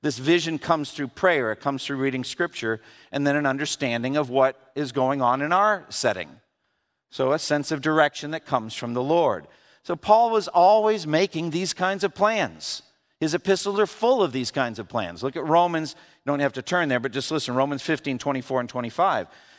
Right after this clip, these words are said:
He says, "I plan to come see you when I go to Spain. I hope to visit you while passing through and to have you assist me on my journey there after I have enjoyed your company for a while. Now, however,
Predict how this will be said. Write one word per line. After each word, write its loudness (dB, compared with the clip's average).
He -2
says, 2
"I 6
plan 0
to 0
come 0
see -2
you 0
when 2
I 0
go 0
to -2
Spain. -2
I 2
hope -2
to 0
visit 4
you 0
while 4
passing 0
through 0
and 0
to 2
have 0
you -6
assist -2
me -2
on 4
my 2
journey 0
there 2
after 0
I 2
have -6
enjoyed 0
your -4
company -4
for -4
a -2
while. 2
Now, 2
however, 0